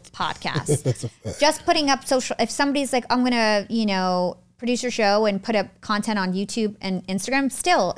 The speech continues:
Speaker 2: that's not gonna lead to subscribers.
Speaker 1: Yeah.
Speaker 2: You've gotta close the loop. You gotta know s-, how, how to actually close the loop, bring those people on social media to your podcast, uh, advertise in the podcast players themselves. Like,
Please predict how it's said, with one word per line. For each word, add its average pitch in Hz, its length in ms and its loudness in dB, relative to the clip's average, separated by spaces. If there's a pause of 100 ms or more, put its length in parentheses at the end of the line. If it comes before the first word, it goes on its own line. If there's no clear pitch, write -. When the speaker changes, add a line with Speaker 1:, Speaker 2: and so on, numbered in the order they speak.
Speaker 2:
that's 240 300 -2
not 294 180 2
gonna 247 180 0
lead 220 240 -2
to 165 60 -8
subscribers. 170 760 -4
Speaker 1:
Yeah. 113 80 -12 (280)
Speaker 2:
You've 226 120 -8
gotta 262 180 2
close 240 380 2
the 220 60 -6
loop. 226 180 -2
You 214 120 -2
gotta 208 160 2
know 208 160 -2
s-, 214 160 -4
how, 190 380 0
how 202 160 -2
to 180 120 0
actually 190 300 -4
close 196 340 -6
the 196 60 -4
loop, 190 280 -4
bring 196 360 2
those 190 200 0
people 202 300 -2
on 190 80 -2
social 190 300 -2
media 175 320 -4
to - 380 -4
your 190 200 -2
podcast, - 680 -4 (600)
uh, 175 260 2 (160)
advertise 220 640 2
in 214 240 4
the 202 60 -2
podcast 196 560 -2
players 185 320 -2
themselves. 175 680 -4
Like, 190 160 0